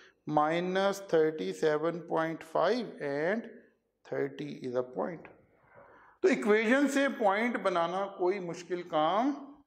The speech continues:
नहीं है, लेकिन एक बात है, आपको पता है, जैसे ही हम ग्राफ पर जाने की बात करें तो सबसे पहला main issue क्या आता है? Scale क्या रखेंगे ग्राफ पर?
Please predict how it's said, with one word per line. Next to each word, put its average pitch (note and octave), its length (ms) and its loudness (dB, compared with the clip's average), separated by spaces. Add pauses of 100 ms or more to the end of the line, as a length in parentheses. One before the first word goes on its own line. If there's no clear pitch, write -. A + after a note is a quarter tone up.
(720)
नहीं B2 320 -6
है, F2+ 80 -12 (720)
लेकिन G#3 380 -8
एक F3+ 200 -12
बात - 260 -6
है, - 120 -16 (200)
आपको - 200 -8
पता G#3 180 2
है, - 160 -2 (920)
जैसे F3 420 4
ही C#4+ 60 6
हम B3+ 340 4
ग्राफ G3 640 2 (360)
पर A#3+ 240 2
जाने F3 320 -2
की F#3 200 -14
बात C#3+ 400 -2
करें C#3+ 280 -2
तो D#3 80 -6
सबसे C4 400 -2
पहला C4 500 2
main G#3+ 480 -6
issue A3+ 220 -8
क्या A3+ 180 2
आता F#3 160 0
है? F3 60 0
Scale F3+ 520 2
क्या F3 180 4
रखेंगे D3 440 -2
ग्राफ B2+ 360 -2
पर? - 300 -10